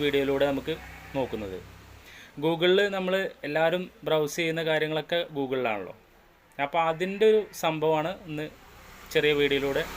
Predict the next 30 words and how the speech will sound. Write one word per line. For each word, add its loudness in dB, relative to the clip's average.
ഞാൻ 2
കാണിക്കാൻ 2
പോകുന്നത്. -6
അപ്പോൾ 2
ആദ്യമായി 2
തന്നെ 0
എൻ്റെ 2
പിന്നെ -2
വീഡിയോ -2
കാണുന്ന -4
ആളുകളാണെന്നുണ്ടെങ്കിൽ -4
നിങ്ങൾ -10
ലൈക്ക് -4
ചെയ്യുക, -6
ഷെയർ -6
ചെയ്യുക. -4
അറിയാത്ത -4
ആളുകളുണ്ടെങ്കിൽ -6
അവർക്കായിട്ടൊന്ന് -2
ഷെയർ 6
ചെയ്ത് 0
കൊടുക്കുക. -12
പിന്നെ -4
എൻ്റെ -6
ചാനലൊന്ന് -4
സപ്പോർട്ട് -4
ചെയ്യുക. 0
YouTube -6
ചാനൽ -6
ജാബിർ 0